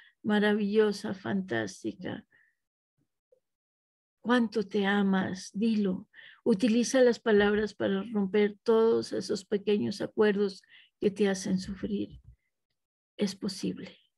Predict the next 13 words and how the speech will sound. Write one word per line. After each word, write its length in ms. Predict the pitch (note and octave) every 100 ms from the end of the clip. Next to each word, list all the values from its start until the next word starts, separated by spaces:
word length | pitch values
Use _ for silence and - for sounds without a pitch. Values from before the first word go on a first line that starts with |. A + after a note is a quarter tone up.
| _ _ _ _ _
Lo 240 | A3+ G#3+ G#3+
es 260 | A3+ A#3+
porque 320 | - G3 G3+
yo 120 | G#3 G#3
mismo 380 | G#3 G3+ G#3 G3+
lo 180 | G3
hice 420 | G3+ G#3+ - A#3 -
y 100 | A3
no 240 | G#3 G#3+
soy 240 | - - G3
mejor 440 | G#3 F#3+ G3+ G#3
que 140 | -
tú. 380 | - G3 F#3+ -